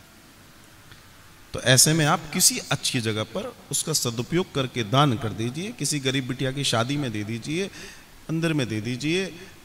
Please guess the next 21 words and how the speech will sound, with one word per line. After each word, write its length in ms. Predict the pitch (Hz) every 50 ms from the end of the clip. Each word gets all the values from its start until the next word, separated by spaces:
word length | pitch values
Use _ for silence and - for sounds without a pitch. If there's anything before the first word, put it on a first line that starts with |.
| -
किसी 380 | 90 101 - - - - - 190
गरीब 360 | 151 147 147 156 156 151 151
की 80 | 151 160
एजुकेशन 500 | 147 131 139 147 143 151 139 - 160 160
करवा 260 | 147 139 120 117 113
दीजिए, 260 | 117 120 131 135 165
किसी 200 | 180 190 185 196
बच्चे 340 | 175 160 151 - - 170 175
की, 240 | 175 175 185 180 165 - - - - - -
अ, 80 | 127
नहीं 180 | 156 165 185 196
तो 140 | - 185 175
उसको 200 | 170 - - 170
निकाल 320 | 165 151 156 151 151 151
के 80 | 156 156
भंडारा 380 | 139 127 131 143 147 143 135
करवा 280 | 131 131 120 113 113 117
दीजिए। 680 | 117 131 131 135 143 151 160 165 151 - - - - -
मतलब 360 | 170 180 185 - 285 247 214
जो 240 | 165 - 180 196 170
आप 440 | 135 127 160 214 - - - - -